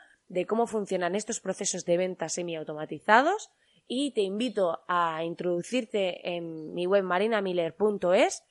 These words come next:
donde podrás descargar mi masterclass gratuita de Multiplica tus ventas en automático para así saber un poco más sobre este proceso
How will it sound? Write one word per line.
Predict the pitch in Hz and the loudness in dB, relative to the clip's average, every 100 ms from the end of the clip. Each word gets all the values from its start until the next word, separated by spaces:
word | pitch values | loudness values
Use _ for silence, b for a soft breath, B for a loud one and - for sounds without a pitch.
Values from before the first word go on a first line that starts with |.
| _ _ - | _ _ -4
donde | 214 190 | -2 0
podrás | 202 220 254 | 0 -2 -4
descargar | 262 - 202 180 175 | -6 -2 -2 -2 -4
mi | 170 | -6
masterclass | 180 180 185 175 202 208 202 175 | -6 -4 -6 -4 0 2 0 0
gratuita | 180 175 190 180 170 160 | -2 0 -2 0 -2 -2
de | 165 | -6
Multiplica | 170 156 170 190 220 | -8 -8 -8 -2 0
tus | 202 175 | 0 -4
ventas | 165 160 156 | -6 -8 -10
en | 160 | -8
automático | 160 165 208 269 311 381 - b b b b | -6 0 2 2 0 -4 -6 b b b b
para | 190 180 | 2 2
así | 180 247 285 302 b b _ | 2 0 -2 -4 b b _
saber | - 185 185 233 | -6 2 4 4
un | 240 | 4
poco | 233 190 | 2 0
más | 170 170 | -2 -6
sobre | 185 208 | -2 -2
este | 226 233 | 0 -2
proceso | 214 - 262 269 311 | -4 -2 -2 0 -4